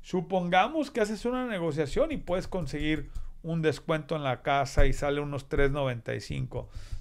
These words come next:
Nomás para darte una idea, cómo te afecta el, y cambia el pago. Aquí está, mira, dos mil ciento setenta y seis.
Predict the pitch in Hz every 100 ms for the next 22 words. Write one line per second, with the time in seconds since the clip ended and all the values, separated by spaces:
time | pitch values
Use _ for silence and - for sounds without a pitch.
0 | - 135 147 139 170 139 131 131 151 143
1 | 143 175 147 120 - 131 135 135 131 131
2 | - 131 139 139 - 123 131 127 113 156
3 | 143 113 - - - - - 135 123 -
4 | 147 135 120 120 113 110 120 117 131 127
5 | 123 127 120 175 175 -